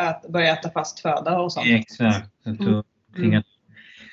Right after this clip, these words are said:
Speaker 1: Mm.
Speaker 2: Så att vi ska inte ha, eh, nittio procent lactobaciller i tarmen eller bifidobakterier. Vi ska ha, eh,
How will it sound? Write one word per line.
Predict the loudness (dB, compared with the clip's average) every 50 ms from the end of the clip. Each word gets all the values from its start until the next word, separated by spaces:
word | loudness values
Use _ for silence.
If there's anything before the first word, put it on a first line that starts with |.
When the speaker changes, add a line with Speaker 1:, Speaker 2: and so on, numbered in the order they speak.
| -16 -14
Speaker 1:
Mm. | -8 0
Speaker 2:
Så | 2 2
att | 4
vi | 4 2
ska | 2 4 8
inte | 10 10 10 10
ha, | 8 4 4 6 6 8 6 6 4
eh, | 2 0 -2 -2 -4 -4 -2 0
nittio | 2 4 4 4 2 0 _ -6 -4 -2
procent | -2 0 2 4 4 4 4
lactobaciller | 4 2 2 2 0 -6 -10 -10 -8 -8 -8 -8 -8
i | -10
tarmen | -12 -10 -10 -8 -8 -8 -8 -10 -10 -10 -10
eller | -10 -10 -12 -12 -12 -12 -10 -8 -6
bifidobakterier. | -6 -6 -4 -2 -2 -2 0 0 2
Vi | 0 0
ska | 2 2 2 4
ha, | 4 6 6 6 4 4 2
eh, | 0 -2 -6 -6 -6 -6